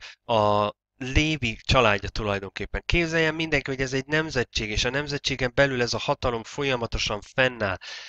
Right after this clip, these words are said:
Ez, ö, korrupcióra vezet, mint ahogy arra is vezet, hiszen az ember nem képes a hatalommal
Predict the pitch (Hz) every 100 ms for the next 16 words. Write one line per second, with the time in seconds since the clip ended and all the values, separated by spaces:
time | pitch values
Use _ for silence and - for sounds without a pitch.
0 | - - 123 117 110 127 123 120 _ _
1 | _ - 160 156 139 120 - 117 107 107
2 | 107 104 - _ _ - 117 135 127 104
3 | - 120 117 120 120 139 143 113 104 131
4 | 110 98 - 113 117 117 127 - 135 117
5 | 113 120 123 - 147 131 - 101 - -
6 | - _ _ _ _ _ - 107 104 113
7 | 107 101 98 98 95 92